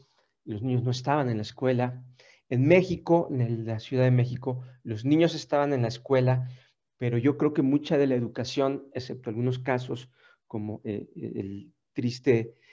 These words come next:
y célebre, eh, caso del, de la escuela Repsamen, eh,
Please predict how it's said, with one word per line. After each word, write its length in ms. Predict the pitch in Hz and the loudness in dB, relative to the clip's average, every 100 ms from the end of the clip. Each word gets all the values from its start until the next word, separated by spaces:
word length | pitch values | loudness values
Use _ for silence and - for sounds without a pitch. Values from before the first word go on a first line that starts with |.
| _ - | _ -14
y 160 | 113 | -12
célebre, 800 | - - 117 120 110 110 101 98 | -6 0 2 2 2 0 0 -4
eh, 280 | - 98 101 - | -6 -10 -10 -10
caso 300 | 117 - 117 | -10 -6 -2
del, 500 | 104 101 110 110 101 | 0 0 -4 -8 -6
de 100 | 107 | -8
la 60 | |
escuela 320 | 101 - 120 | -6 -2 0
Repsamen, 840 | 113 123 123 - 123 117 127 127 - - _ _ _ _ _ _ _ _ _ - | 2 2 2 0 -2 0 2 0 -4 -12 _ _ _ _ _ _ _ _ _ -10
eh, 280 | 120 117 | -6 -4